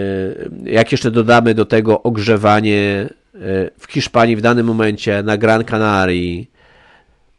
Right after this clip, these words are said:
takie nieruchomości pod kątem kredytu i pod kątem ceny nominalnej ogrzania tej nieruchomości i zapewne jeszcze podatków i możliwości nawet prowadzenia biznesu, bo tam są,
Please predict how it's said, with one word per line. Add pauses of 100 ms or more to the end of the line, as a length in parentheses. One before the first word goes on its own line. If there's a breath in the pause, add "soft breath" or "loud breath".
takie
nieruchomości
pod
kątem
kredytu
i
pod
kątem
ceny
nominalnej
ogrzania
tej
nieruchomości
i
zapewne
jeszcze
podatków
i
możliwości
nawet
prowadzenia
biznesu,
bo
tam
są,